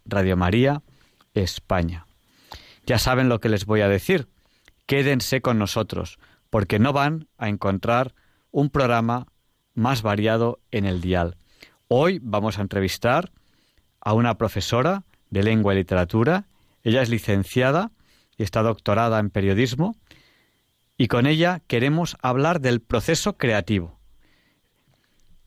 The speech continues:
Hace poco hablamos, a veces hemos hablado de música, hace poco hablamos de pintura.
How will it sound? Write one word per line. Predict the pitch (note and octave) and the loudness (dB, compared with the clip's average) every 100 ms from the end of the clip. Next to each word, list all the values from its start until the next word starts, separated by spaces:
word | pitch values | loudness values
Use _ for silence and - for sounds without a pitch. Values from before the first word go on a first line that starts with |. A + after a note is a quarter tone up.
| _ _ _ A2+ | _ _ _ -4
Hace | G#2+ A#2 | -2 -2
poco | B2+ A#2 A#2+ A2 - G#2+ | 0 0 2 2 0 -2
hablamos, | G2+ A2+ A2+ A2+ A2 G2+ F#2+ - - - _ _ _ _ _ _ - | 0 2 2 2 2 2 0 -4 -14 -20 _ _ _ _ _ _ -4
a | G2+ | 0
veces | A2+ A2+ G2+ | 0 0 0
hemos | G#2 G2+ | 0 0
hablado | G#2+ G#2+ G#2 | 0 2 2
de | G2 | 2
música, | A#2 E3 E3 F#3+ F#3 | 2 2 0 0 0
hace | A2 | 0
poco | A2 - G2+ | -2 -2 0
hablamos | G#2+ G#2+ G#2 G2+ - - _ _ | 2 2 0 0 -4 -14 _ _
de | G#2+ | -4
pintura. | G#2+ A2+ A2+ D3 D#3+ | 0 2 2 2 2